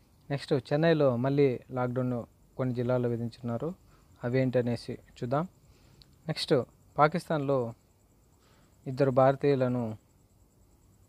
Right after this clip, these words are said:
పాకిస్తాన్ గవర్నమెంట్ అరెస్ట్ చేసింది, ఎందుకు ఏంటి అనేసి దాని గురించి కూడా చూద్దాం. నెక్స్ట్,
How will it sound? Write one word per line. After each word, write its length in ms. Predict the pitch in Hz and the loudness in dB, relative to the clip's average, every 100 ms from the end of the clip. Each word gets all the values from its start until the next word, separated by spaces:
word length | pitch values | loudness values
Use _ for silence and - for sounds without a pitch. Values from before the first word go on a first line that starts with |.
| _ 135 | _ 0
పాకిస్తాన్ 400 | 131 127 143 123 | 0 0 -4 -4
గవర్నమెంట్ 460 | 123 123 123 117 | -2 -2 -4 -4
అరెస్ట్ 420 | 113 123 123 - | -8 -6 -6 -6
చేసింది, 380 | 123 - 120 160 - _ _ _ _ _ - | -8 -8 -8 -8 -12 _ _ _ _ _ -4
ఎందుకు 440 | 131 135 127 139 | -2 0 0 0
ఏంటి 280 | 131 123 117 | 0 -2 -2
అనేసి 300 | 117 117 123 | -4 -6 -6
దాని 200 | 117 117 | -6 -6
గురించి 320 | 117 113 113 | -6 -8 -8
కూడా 120 | 117 | -8
చూద్దాం. 340 | 113 113 123 151 - _ _ _ - | -8 -6 -8 -8 -12 _ _ _ -10
నెక్స్ట్, 280 | 139 - | -8 -6